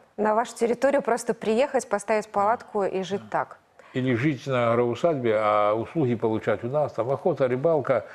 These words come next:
Speaker 2: экскурсии, путешествия разные, экологические тропы.
Speaker 1: А экологические тропы насколько протяжённые? М, готовы поводить, измотать туриста? Какая,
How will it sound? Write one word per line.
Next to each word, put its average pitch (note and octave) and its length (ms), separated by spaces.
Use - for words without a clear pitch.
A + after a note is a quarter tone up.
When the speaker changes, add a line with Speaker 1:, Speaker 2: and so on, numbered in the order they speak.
Speaker 2:
экскурсии, D3 760
путешествия C#3+ 760
разные, B2 400
экологические C3+ 680
тропы. C#3 460
Speaker 1:
А G#3+ 80
экологические A#3+ 640
тропы A3+ 280
насколько A3+ 480
протяжённые? G3 800
М, F3+ 420
готовы B3+ 580
поводить, G3+ 1000
измотать F#3+ 520
туриста? F#3 380
Какая, G3+ 480